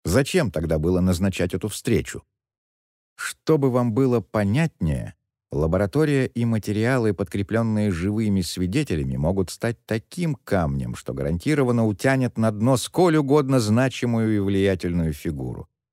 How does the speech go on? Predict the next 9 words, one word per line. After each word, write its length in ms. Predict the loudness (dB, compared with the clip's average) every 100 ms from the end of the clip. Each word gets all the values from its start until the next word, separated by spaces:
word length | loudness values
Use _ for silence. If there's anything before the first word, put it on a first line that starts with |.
| _ _ 0
И 180 | 2
любую 560 | 4 4 4 4 4 2
организацию. 920 | 0 2 0 2 2 0 -4 -6 -6 _ _ _ _ _
Без 480 | 0 4 4 4 2
вариантов. 760 | 2 4 4 2 0 -4 -10 -12 _ _ _
Такого 680 | -4 4 4 6 2 0 -8 _ _
не 200 | 0 0
простят 680 | 2 0 0 -2 -2 -2 -2
никому. 500 | -2 0 -2 -4